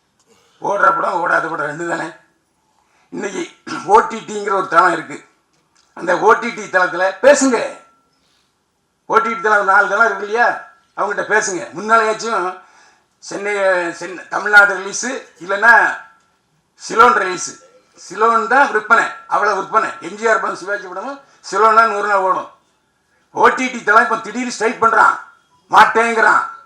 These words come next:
அவன், அவன் சிவப்பு கொடி காமிச்சிட்டான். So அவங்கள கூப்பிட்டு உட்கார வச்சு, "என்ன உங்க பிரச்சனை? சின்ன படங்கள் வாங்குங்க, பேசுங்க. அதுதானே உங்களுக்கு நன்மையை பயக்கும்." ஏ, வியாபார ஸ்தலங்கள், இப்ப சினிமா தியேட்டர்ல ஒரு வாரம், இப்ப எதுக்கு சினிமா தியேட்டர்ல வந்து திடீர்னு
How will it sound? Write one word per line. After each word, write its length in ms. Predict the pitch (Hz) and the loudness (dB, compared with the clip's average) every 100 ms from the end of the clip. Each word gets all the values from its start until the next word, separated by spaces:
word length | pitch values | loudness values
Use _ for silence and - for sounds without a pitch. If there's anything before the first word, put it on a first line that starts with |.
| _ _ _ | _ _ _
அவன், 460 | - 185 190 190 180 | -6 -2 0 0 -2
அவன் 260 | 175 185 165 | -2 -2 0
சிவப்பு 260 | 214 220 | 0 2
கொடி 140 | 214 202 | 0 0
காமிச்சிட்டான். 460 | 208 233 170 139 - - _ _ _ _ _ | 0 0 -2 -4 -6 -20 _ _ _ _ _
So 220 | - 202 226 | -6 4 4
அவங்கள 280 | - 196 | 4 0
கூப்பிட்டு 320 | 180 226 - 196 | -4 -6 -4 -6
உட்கார 260 | - 185 | 0 0
வச்சு, 440 | 170 - 170 170 _ _ _ | 0 -4 -10 -10 _ _ _
"என்ன 300 | 160 226 233 | -8 0 2
உங்க 120 | 190 | 2
பிரச்சனை? 440 | 175 156 139 147 123 _ _ _ - | -2 -8 -10 -14 -14 _ _ _ -16
சின்ன 240 | 220 220 | -4 -2
படங்கள் 360 | 185 175 165 165 | 0 -2 2 2
வாங்குங்க, 300 | 160 156 139 - - | 2 -8 -14 -20 -8
பேசுங்க. 520 | 240 277 233 202 277 196 - _ _ - _ _ _ _ - _ - | 0 0 -2 -4 -4 -4 -12 _ _ -20 _ _ _ _ -20 _ -12
அதுதானே 380 | - 233 262 294 | -6 0 2 2
உங்களுக்கு 280 | 262 240 208 | 0 -6 -10
நன்மையை 280 | 226 233 | -8 -8
பயக்கும்." 420 | 185 196 190 208 _ _ _ _ _ _ - | -6 -8 -8 -14 _ _ _ _ _ _ -16
ஏ, 140 | 151 - - | -16 -16 -2
வியாபார 480 | 165 226 240 240 | 6 8 8 8
ஸ்தலங்கள், 460 | 214 202 202 202 170 | 6 -2 -4 -6 -10
இப்ப 320 | 151 165 156 - - - | -10 -10 -10 -12 -20 -18
சினிமா 320 | 196 214 208 | -10 -2 0
தியேட்டர்ல 680 | 202 185 190 185 185 196 196 - - | 2 0 -4 -6 -2 -4 -4 -14 -12
ஒரு 160 | 170 | -6
வாரம், 260 | 180 190 175 | 2 4 2
இப்ப 180 | 156 156 | -6 -8
எதுக்கு 300 | 185 - - | -8 -6 -8
சினிமா 280 | 208 233 226 | -6 0 0
தியேட்டர்ல 280 | 208 190 | 0 -4
வந்து 400 | 196 190 202 180 | -4 -2 -4 -6
திடீர்னு 400 | - 220 269 254 | -8 -4 -2 -2